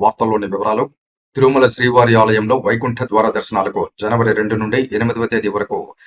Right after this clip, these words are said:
సర్వదర్శనానికి భక్తులను అనుమతిస్తున్నట్లు తిరుమల తిరుపతి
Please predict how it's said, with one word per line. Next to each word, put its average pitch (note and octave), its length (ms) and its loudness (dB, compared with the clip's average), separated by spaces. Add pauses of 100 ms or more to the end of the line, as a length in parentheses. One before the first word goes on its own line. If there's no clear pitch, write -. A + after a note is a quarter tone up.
(220)
సర్వదర్శనానికి A#2 640 -2 (100)
భక్తులను G#2+ 420 -4
అనుమతిస్తున్నట్లు G2+ 720 -8 (640)
తిరుమల B2 340 0
తిరుపతి A2 280 -2